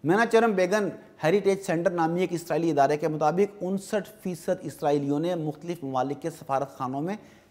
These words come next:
शहरियत हासिल करने के लिए दरख्वास्तें दे रखी हैं। इसराइली सफारती अमले का मुतलका मुल्क में शहरियत हासिल करना, ये तो एक आम सी बात बन चुकी है। ख़ास तौर पर चौदह से अठारह साल की उम्र के नौजवानों में ये आम तासुर है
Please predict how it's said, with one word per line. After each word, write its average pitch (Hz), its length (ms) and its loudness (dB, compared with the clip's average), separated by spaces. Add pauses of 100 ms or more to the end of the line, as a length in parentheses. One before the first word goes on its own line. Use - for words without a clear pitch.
शहरियत 175 520 -2
हासिल 151 260 -8
करने 147 260 -2
के 156 80 -8
लिए 165 140 -4
दरख्वास्तें 175 520 -4
दे 135 100 -2
रखी 117 260 -12
हैं। 107 120 -16 (760)
इसराइली 208 460 6
सफारती 190 440 2
अमले 196 240 2
का 208 120 4
मुतलका 185 400 0
मुल्क 190 180 -2
में 190 120 -2
शहरियत 190 360 0
हासिल 208 220 -2
करना, 233 600 4
ये 135 80 0
तो 131 100 -2
एक 135 180 0
आम 220 220 6
सी 196 140 -6
बात 143 180 4
बन 127 140 -6
चुकी 117 260 -10
है। 98 180 -6 (560)
ख़ास 160 340 6
तौर 160 200 4
पर 180 240 4
चौदह 165 400 4
से 165 160 0
अठारह 160 440 4
साल 143 240 2
की 147 160 -6
उम्र 147 220 -2
के 147 140 0
नौजवानों 135 500 0
में 165 120 -2
ये 160 260 0
आम 170 240 6
तासुर 151 420 2
है 120 140 2